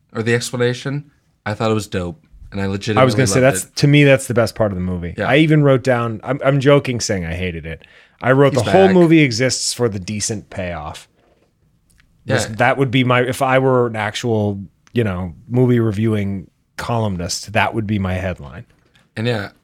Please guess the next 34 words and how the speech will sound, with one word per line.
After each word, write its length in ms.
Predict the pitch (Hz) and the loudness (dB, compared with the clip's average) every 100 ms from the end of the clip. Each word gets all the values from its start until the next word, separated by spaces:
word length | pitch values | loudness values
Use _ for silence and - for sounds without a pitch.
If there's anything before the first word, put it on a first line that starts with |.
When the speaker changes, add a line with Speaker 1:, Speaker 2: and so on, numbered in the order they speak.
| _ _ | _ _
Speaker 1:
I 80 | 107 | -8
saw 200 | - 151 | -2 0
a 40 | |
lot 120 | 131 131 | 2 0
of 60 | |
people 220 | 147 123 | -2 -4
saying, 300 | 120 123 117 | -2 0 0
like, 220 | 110 107 - | 0 -2 -6
if 140 | 110 | -8
you 100 | 127 | -2
end 240 | 123 135 147 | 2 2 4
the 40 | |
movie 260 | 139 131 127 | 2 0 -2
before 680 | 107 - 120 117 120 123 123 | -4 -6 0 2 4 2 0
they 180 | 117 113 | -2 -2
reveal 340 | 110 117 117 | -2 0 0
what 120 | 117 | 0
happens, 600 | 117 117 117 120 123 - | 0 -2 -2 -4 -4 -8
it's, 220 | 107 - | -12 -8
like, 140 | 104 101 | -6 -4
a 40 | |
lot 240 | 101 101 - | -2 -4 -6
cooler 580 | - 113 110 110 110 | -4 -2 0 2 0
and 100 | 104 | 0
artsier. 680 | 95 104 - - 117 113 113 | -2 -6 -6 -8 -4 -4 -2
Speaker 2:
No. 140 | 117 120 | -2 0
Speaker 1:
And 100 | 120 | 0
I 120 | 110 | 0
almost 460 | 120 123 139 147 147 | 2 2 2 0 -2
agree 180 | 135 131 | -2 -2
with 140 | 127 | -2
that, 200 | 131 127 | -2 -2
but 100 | 107 | -2
I, 240 | 113 127 | -2 -2